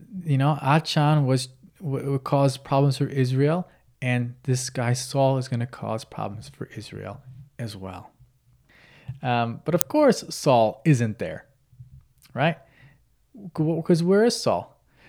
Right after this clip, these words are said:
Saul continuously ignores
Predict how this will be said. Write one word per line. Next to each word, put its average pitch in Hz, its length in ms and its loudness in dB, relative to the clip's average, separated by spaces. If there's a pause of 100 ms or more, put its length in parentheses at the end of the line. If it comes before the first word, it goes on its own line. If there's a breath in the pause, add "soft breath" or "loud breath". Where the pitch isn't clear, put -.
(160 soft breath)
Saul 160 380 2
continuously 208 1200 0
ignores 127 800 0